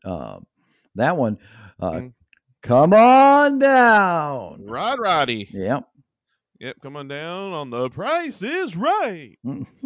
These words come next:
Speaker 1: And then if you branch that out into, um,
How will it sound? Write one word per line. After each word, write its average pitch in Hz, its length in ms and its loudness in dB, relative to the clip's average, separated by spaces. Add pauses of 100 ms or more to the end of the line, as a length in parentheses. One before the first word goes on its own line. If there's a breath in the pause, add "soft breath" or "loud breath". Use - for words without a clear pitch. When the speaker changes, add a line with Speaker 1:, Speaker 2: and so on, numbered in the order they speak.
(680 loud breath)
Speaker 1:
And 131 120 0
then 165 80 2
if 156 100 -2
you 135 100 -2
branch 139 480 -4
that 123 280 0
out 131 380 -2
into, 110 880 -6
um, 76 460 -12